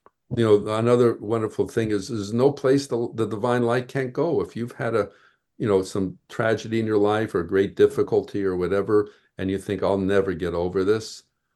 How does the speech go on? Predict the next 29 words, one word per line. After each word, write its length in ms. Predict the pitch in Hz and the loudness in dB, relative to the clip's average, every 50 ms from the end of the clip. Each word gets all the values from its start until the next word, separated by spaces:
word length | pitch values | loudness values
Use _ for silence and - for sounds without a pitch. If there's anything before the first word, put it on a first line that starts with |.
| _ _ _ | _ _ _
well, 380 | - 156 151 127 120 - - _ _ - | 2 4 4 4 2 -2 -8 _ _ 0
it's 200 | 139 139 139 - | 0 0 2 0
an 80 | 127 110 | 0 0
experience, 560 | 104 - - - - 143 165 143 98 90 - | -2 -4 -4 -2 0 0 2 0 0 -2 -6
of 100 | 95 92 | -8 -4
course, 320 | - - - 98 - - | -2 0 0 0 -2 -4
you 100 | 98 90 | -6 -4
will 280 | 90 90 82 80 80 - | -2 0 0 -2 0 0
always 300 | 98 98 95 92 90 80 | 2 2 2 2 0 -4
remember, 480 | 92 85 90 110 143 170 143 87 80 80 | -6 -4 -2 -2 -2 -2 -2 -2 -2 -2
but 240 | 78 92 85 87 110 | -2 -2 -4 -4 -4
you 100 | 175 202 | -6 -6
can 180 | - - - | -6 -6 -4
get 140 | - 82 78 | -4 -2 0
over 300 | 85 113 139 139 - - | 0 2 0 0 -2 -6
it 180 | 65 - - _ _ - | -10 -10 -12 _ _ -12
as 140 | 104 - | -12 -10
far 300 | - - 92 82 85 82 | -6 -4 -2 0 2 2
as, 340 | 80 78 78 78 - - - _ _ _ _ _ _ _ - | 0 0 -2 -4 -8 -14 -18 _ _ _ _ _ _ _ -6
please 260 | - - 127 127 127 | 0 0 0 0 0
don't 220 | - 120 104 98 98 | 0 0 0 0 0
define 420 | - 90 - - 104 101 110 110 | -4 -6 -4 -2 0 0 0 0
yourself 500 | 95 90 - - - 92 85 80 - _ | -2 -4 -4 -4 -4 -4 -4 -4 -6 _
by 160 | - - - | -4 -4 -4
what's 220 | 98 98 92 - - | -2 -4 -6 -6 -6
happening 420 | - 110 107 110 - - 92 87 85 | -6 -6 -6 -6 -6 -8 -10 -8 -8
in 80 | 80 80 | -8 -8
your 100 | - - | -8 -6
life. 540 | - 98 127 143 - - - - _ _ | -6 -6 -6 -6 -8 -10 -12 -18 _ _